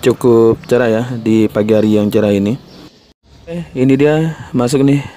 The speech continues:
bus akap yang pertama masuk ke dalam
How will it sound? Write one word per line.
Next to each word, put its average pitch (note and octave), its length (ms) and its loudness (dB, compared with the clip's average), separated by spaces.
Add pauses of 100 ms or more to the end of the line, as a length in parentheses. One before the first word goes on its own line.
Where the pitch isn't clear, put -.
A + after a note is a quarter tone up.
(140)
bus - 160 0
akap A#2+ 320 -2
yang A2+ 400 0
pertama B2 560 -2
masuk G#2+ 400 -4
ke A2+ 80 0
dalam A2 480 0